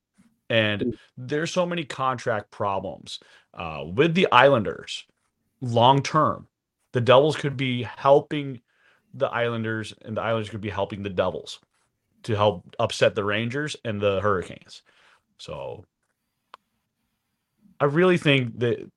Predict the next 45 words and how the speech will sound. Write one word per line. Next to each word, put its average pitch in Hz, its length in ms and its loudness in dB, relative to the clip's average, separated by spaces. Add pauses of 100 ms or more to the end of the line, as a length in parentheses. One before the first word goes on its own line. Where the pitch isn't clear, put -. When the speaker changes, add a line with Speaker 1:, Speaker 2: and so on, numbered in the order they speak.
(120)
Speaker 1:
those 143 240 6
two 127 280 0
should 113 200 -8
partner 101 400 2
up. - 180 -14 (1600)
Speaker 2:
I 233 140 2
guess 233 240 6
we'll 214 100 8
see. 160 300 8
I 151 80 8
mean, 151 160 8
it 151 160 4
just, - 280 0
uh, 151 140 10 (260)
again, 156 300 10
well, 165 140 4
well, 165 280 6 (340)
I 175 80 4
think 240 320 2
if 196 220 6
any 175 420 8
kind 160 260 2
of, 151 300 0 (200)
I 156 100 4
wouldn't 175 280 8
say 160 240 4
low 143 340 2
tier 170 320 2
move, 165 360 4
but 143 160 0
like, 139 220 0
like 147 160 0
I 151 60 4
said, 147 260 0
under 147 240 0
the 135 120 0
radar 143 360 4
move, 165 280 8
I 135 100 0
think 139 260 -2
would 135 160 -4
probably 135 480 0
end 127 180 0
up 120 120 -4
happening 127 520 0